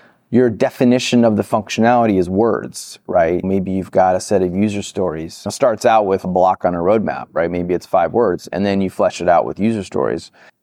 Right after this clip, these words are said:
But it's still, there's no U X yet, right? So it's like, "Okay, cool, we're gonna improve this workflow by ten percent. Here's our plan for doing it, auto categorization, yada, yada. Okay, great. Now, what does that actually look like, and how does a user op-, use it?" So that's where the U X comes into play. And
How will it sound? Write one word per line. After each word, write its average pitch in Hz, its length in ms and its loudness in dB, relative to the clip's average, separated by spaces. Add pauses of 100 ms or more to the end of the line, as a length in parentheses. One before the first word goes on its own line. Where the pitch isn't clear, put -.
(120)
But 107 180 2
it's 95 140 -4
still, 135 220 2
there's 101 140 0
no 104 80 2
U 87 240 2
X - 280 0
yet, - 240 -2
right? 76 200 -2
So - 60 -4
it's 101 80 -2
like, 165 80 4
"Okay, 147 160 0
cool, 147 180 2
we're 113 80 2
gonna 113 160 0
improve 113 240 2
this 104 140 -4
workflow 107 360 0
by 90 120 2
ten 90 220 -4
percent. 117 400 0
Here's 104 120 0
our 85 120 -4
plan 95 260 -2
for 90 80 -8
doing 113 240 2
it, 113 80 2
auto 76 220 2
categorization, 123 880 0
yada, 85 180 -2
yada. 117 300 2 (260)
Okay, 117 160 -2
great. 123 180 2
Now, 95 120 -2
what 110 180 2
does 123 140 0
that 107 120 4
actually 98 340 0
look 123 220 0
like, 90 300 2
and 85 100 -2
how 95 160 2
does 92 160 -2
a 92 60 -2
user 87 460 -2 (160)
op-, - 280 -2
use 101 300 2
it?" - 180 -4
So - 120 -6
that's 117 240 2
where 113 80 2
the 92 80 0
U 87 180 2
X 87 160 0
comes 82 220 -4
into 76 120 -4
play. - 180 0 (440)
And 127 340 4